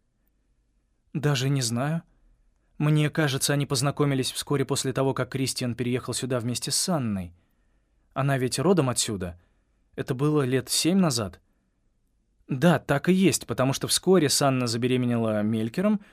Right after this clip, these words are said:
а ему сейчас пять». «Так они познакомились через тебя и Санну?»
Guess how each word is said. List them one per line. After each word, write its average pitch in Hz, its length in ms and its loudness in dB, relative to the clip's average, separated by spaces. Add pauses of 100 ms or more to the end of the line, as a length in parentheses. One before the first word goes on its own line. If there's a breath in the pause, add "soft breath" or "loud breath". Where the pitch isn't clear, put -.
(140 loud breath)
а 110 220 -2
ему 117 260 -2
сейчас 165 460 -2
пять». - 340 -6 (1120)
«Так - 160 -6
они 135 200 2
познакомились 131 640 0
через 127 280 -2
тебя 127 260 0
и 127 40 -2
Санну?» 170 440 -4